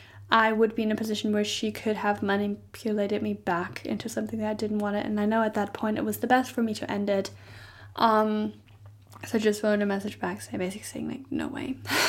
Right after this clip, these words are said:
Um, and yeah, I know that in that message there was a paragraph that was actually not nice.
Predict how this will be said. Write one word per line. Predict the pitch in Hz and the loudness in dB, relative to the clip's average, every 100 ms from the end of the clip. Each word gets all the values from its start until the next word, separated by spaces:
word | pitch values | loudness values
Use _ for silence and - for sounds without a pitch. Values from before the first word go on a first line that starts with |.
| - 269 233 | 2 0 0
Um, | 254 247 240 269 - - - - - - - - - - - | 0 2 2 -2 -6 -14 -14 -16 -18 -20 -20 -20 -20 -4 4
and | 233 233 233 233 233 233 233 - - - - - - - - | 6 8 6 4 4 4 2 -2 -6 -14 -20 -20 -20 -8 2
yeah, | 226 185 196 - - - - - - - - - - - - | 4 4 0 -10 -20 -20 -20 -20 -20 -20 -20 -20 -20 -8 2
I | 233 226 233 | 6 6 4
know | - 247 269 | 2 6 6
that | 302 285 302 | 6 4 0
in | - | 2
that | 226 214 | 4 4
message | 208 208 - 202 - - | 4 2 0 -2 -2 0
there | 214 | 0
was | 208 202 202 | 2 0 -2
a | |
paragraph | - 202 202 202 196 202 | -2 0 0 2 2 2
that | 208 202 - - - | 0 0 -6 -14 -2
was | 214 214 | 0 2
actually | 202 208 226 | 2 2 2
not | 214 208 | 4 4
nice. | - 240 262 285 - | 4 6 6 4 0